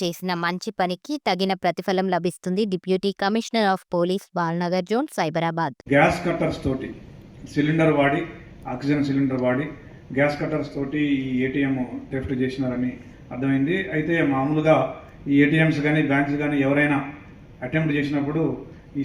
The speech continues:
Speaker 2: సెన్సార్స్ తోటి అలారం వచ్చే అవకాశం ఉంటుంది. వీళ్ళు already వీళ్ళకి ఏటీఎం థెఫ్ట్‌లో ఎక్స్పీరియన్స్ ఉండడం వల్ల ఆ సెన్సార్ రాకుండా, ఎగ్జాక్ట్గా ఎక్కడ కట్ చేస్తే సెన్సార్ పని చేయకుండా ఉంటుందో,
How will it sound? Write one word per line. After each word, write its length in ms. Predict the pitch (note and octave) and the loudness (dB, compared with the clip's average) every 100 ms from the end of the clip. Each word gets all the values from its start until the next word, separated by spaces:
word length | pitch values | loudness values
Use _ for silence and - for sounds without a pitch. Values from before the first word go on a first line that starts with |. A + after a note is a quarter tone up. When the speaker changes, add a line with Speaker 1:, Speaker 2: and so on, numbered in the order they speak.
| C#3+ | 0
Speaker 2:
సెన్సార్స్ 420 | D3+ D3 F3 - | 0 2 0 0
తోటి 200 | E3+ D#3+ D#3+ | 0 2 2
అలారం 300 | D3 D#3 D#3 D3 | 6 6 6 2
వచ్చే 140 | D#3 C#3 | 0 -4
అవకాశం 340 | C#3 C#3+ C3 B2+ | -2 -4 -4 -4
ఉంటుంది. 220 | C3 G3 - - - - | -4 -8 -12 -20 -20 0
వీళ్ళు 180 | D#3 D#3+ D#3 | 4 6 8
already 280 | E3 F3+ E3 - - - - - - | 6 4 4 0 -8 -18 -20 -20 -10
వీళ్ళకి 280 | D#3 D3 C#3+ C#3+ | -6 -4 2 2
ఏటీఎం 240 | D3+ E3 D#3 | 4 2 0
థెఫ్ట్‌లో 280 | D#3 C#3+ D#3 C#3 | -2 -2 0 0
ఎక్స్పీరియన్స్ 400 | C3 D#3+ D3+ C#3+ | 0 0 0 0
ఉండడం 240 | C#3+ C#3 C#3 | 0 0 0
వల్ల 140 | C#3 F3 G3 - - - C3 | 0 -2 -4 -10 -18 -10 -8
ఆ 40 | B2 | -2
సెన్సార్ 360 | C#3+ D3 D#3+ C#3 C#3 | 0 2 4 4 4
రాకుండా, 400 | D3 E3 D#3 D3 - - - - - - B2+ | 2 2 2 2 -2 -12 -20 -20 -20 -10 -6
ఎగ్జాక్ట్గా 460 | B2+ E3 E3 E3 D3 | 4 4 6 4 4
ఎక్కడ 160 | D3 D3+ | 2 0
కట్ 160 | D#3 D3+ | 0 2
చేస్తే 260 | D#3 - D#3+ D3+ - | 0 2 2 2 0
సెన్సార్ 420 | D3 C#3+ D3 D3+ C#3+ C#3 C#3 - - - C#3+ | -4 -4 -2 0 0 -2 -4 -14 -20 -10 -4
పని 120 | D3 | 0
చేయకుండా 340 | D3 C#3+ C#3+ C#3 C3+ | 2 2 2 2 2
ఉంటుందో, 300 | C3 C3+ | 0 0